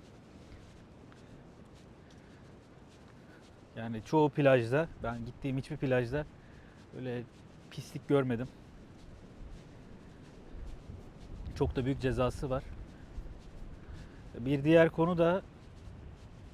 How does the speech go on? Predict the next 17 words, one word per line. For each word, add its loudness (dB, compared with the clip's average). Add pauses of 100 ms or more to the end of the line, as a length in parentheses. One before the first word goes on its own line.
(1400)
halka 4
açık 4
alanlarda 6
içki 0
içmek -4
yasak. -4 (1200)
Sigara 4
da 6
içmek -2
yasak. -4 (2250)
Yani -10
sigara, -4
tütün -10
ürünleri. -8 (4000)
Ama 0
tabii 4
çaktırmadan 2